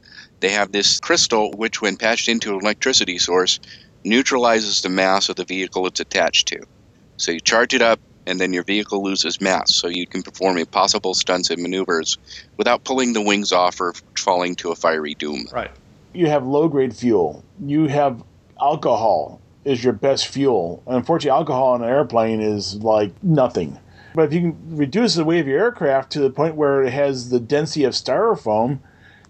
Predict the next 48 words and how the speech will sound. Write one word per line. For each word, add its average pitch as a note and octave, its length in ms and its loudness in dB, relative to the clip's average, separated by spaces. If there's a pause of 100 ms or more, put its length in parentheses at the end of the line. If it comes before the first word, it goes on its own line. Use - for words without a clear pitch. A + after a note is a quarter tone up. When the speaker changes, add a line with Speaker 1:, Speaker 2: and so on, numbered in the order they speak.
Speaker 3:
then A#3+ 140 2
alcohol G3 540 2
in F3 80 -6
your D#3+ 100 0
engines F3+ 340 -2
will F3 140 0
work B3 280 0
and D3 140 -4
you E3+ 80 0
can E3 120 -2
actually E3+ 240 -4
fly. F#3+ 560 0 (480)
That's C#3+ 260 -2
part C#3+ 200 2
of C#3+ 60 0
the C3 40 -6
secret D#3 280 2
of C#3 140 6
the B2 80 2
lightning D3 320 2
crystals. G#2 340 -2 (340)
They C3+ 200 0
reduce C3 540 -2
the F3+ 120 0
mass D3+ 380 0
of C3+ 60 -4
the, A#2 100 0
of - 160 2
the A#2 140 2
aircraft E3+ 420 0
to C3 80 -2
the B2 80 2
point C3 280 0
to C3 80 -8
where, A#2+ 520 2
uh, C#3 160 2
alcohol-powered D#3+ 640 0
engines D3 320 -2
can C3 100 -2
actually A#2+ 220 -4
get C#3 180 2
it B2+ 60 2
off A#2 200 2
the A#2 80 -6
ground G#2 480 -2 (640)
and A2 160 -6
fly A2 300 4
them. D2 260 -6